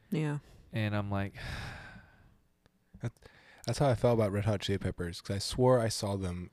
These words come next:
Speaker 3: in Oakland, and I was like, I really paid, like, maybe a hundred bucks. Now they're at, in Santa Clara.
Speaker 2: And you can't get tickets.
Speaker 3: It's like,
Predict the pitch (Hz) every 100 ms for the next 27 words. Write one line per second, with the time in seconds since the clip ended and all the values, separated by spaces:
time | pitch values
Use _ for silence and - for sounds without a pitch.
0 | - 101 95 95 87 80 92 - _ _
1 | - 95 92 95 95 95 - 107 113 101
2 | - - - 101 90 101 90 87 101 92
3 | 95 85 - - - - - 107 98 123
4 | 123 117 98 - - 101 - 98 95 -
5 | 98 90 76 90 - 135 113 - 110 113
6 | 131 127 101 - 135 - 135